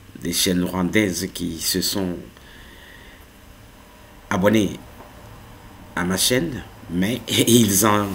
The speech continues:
auront des informations. Voilà, euh, chers compatriotes, aujourd'hui, nous n'avons qu'une information, c'est-à-dire, <coughs> permettez,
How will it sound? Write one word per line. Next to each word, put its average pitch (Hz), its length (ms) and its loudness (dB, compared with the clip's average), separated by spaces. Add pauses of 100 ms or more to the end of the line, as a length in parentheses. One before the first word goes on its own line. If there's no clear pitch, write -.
(160)
auront 107 400 2
des 92 220 0
informations. 120 600 0 (1600)
Voilà, 180 560 8
euh, 120 300 4
chers 120 440 2
compatriotes, 139 840 4 (1800)
aujourd'hui, 196 680 8 (260)
nous 127 140 6
n'avons 113 300 4
qu'une 110 180 2
information, 117 480 4
c'est-à-dire, 117 720 4 (640)
<coughs> 190 960 6
permettez, 127 460 4